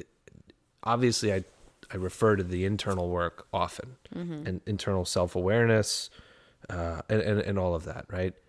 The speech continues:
Speaker 1: But if you don't ever peek up, look up and see and, and, and pay attention to the
Speaker 2: Sure.
Speaker 1: external, then you're, you're,
Speaker 2: Yeah, it's a balance.
Speaker 1: you're blinded.
Speaker 2: It's a balance.
Speaker 1: So, yeah, and so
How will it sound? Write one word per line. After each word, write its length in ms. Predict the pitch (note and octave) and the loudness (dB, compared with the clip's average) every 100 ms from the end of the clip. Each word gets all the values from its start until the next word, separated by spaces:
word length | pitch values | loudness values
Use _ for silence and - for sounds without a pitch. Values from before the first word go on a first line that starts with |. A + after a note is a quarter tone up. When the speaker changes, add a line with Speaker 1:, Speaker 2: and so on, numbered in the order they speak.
| _ _ _ _ _ _ _ _ _ _ _ _ - | _ _ _ _ _ _ _ _ _ _ _ _ 0
Speaker 1:
But 140 | A#2 | 4
if 180 | A2+ G#2+ | 4 2
you 200 | A#2 A#2 | 2 2
don't 320 | A2+ B2 B2+ - | 6 6 6 2
ever 240 | B2 A#2+ A2 - | -2 -2 -4 -8
peek 460 | - - C3 A#2 A#2 | -10 -6 -4 -4 -4
up, 280 | A2+ - - | -4 -6 -6
look 280 | G#2 G2+ - | 0 0 2
up 280 | G2+ E2+ - | 0 0 -6
and 240 | G2+ F2+ F2 | -8 -6 -6
see 500 | - - G#2+ G2+ - - | -4 -2 0 -2 -4 -8
and, 200 | F#2 F2+ | -8 -6
and, 180 | F#2+ F2+ | -6 -6
and 120 | F2+ F2 | -8 -4
pay 140 | G2+ | -2
attention 400 | F2+ C3 E3 D#3+ | -2 0 0 -2
to 80 | - | -4
the 60 | F#2+ | 0
Speaker 2:
Sure. 100 | - | 0
Speaker 1:
external, 600 | A#2 - - F#2+ - - - _ - - - _ | 0 -4 -6 -6 -6 -10 -18 _ -20 -20 -20 _
then 420 | A#2 A2+ A2+ G2+ - - | 0 2 2 0 -6 -6
you're, 240 | A2 G#2 | -4 -4
you're, 300 | - G#2 F#2 _ _ _ | -2 -2 -2 _ _ _
Speaker 2:
Yeah, 100 | D4 | 0
it's 140 | E3+ A3 | 0 0
a 40 | |
balance. 280 | G#3 F#3 G#2 | 0 2 0
Speaker 1:
you're 60 | |
blinded. 500 | - D#3+ D#3+ E2 B1+ | 0 0 2 0 -6
Speaker 2:
It's 100 | - | -12
a 60 | F3 | -10
balance. 180 | F#3+ - | -4 0
Speaker 1:
So, 420 | A2+ G#2 F#2+ F#2+ - - - - | 2 2 0 -2 -10 -20 -20 -6
yeah, 280 | C3+ C3 E2 - | 2 2 2 -4
and 160 | G2 | -6
so 440 | - G#2+ F#2+ F#2 | -2 2 2 0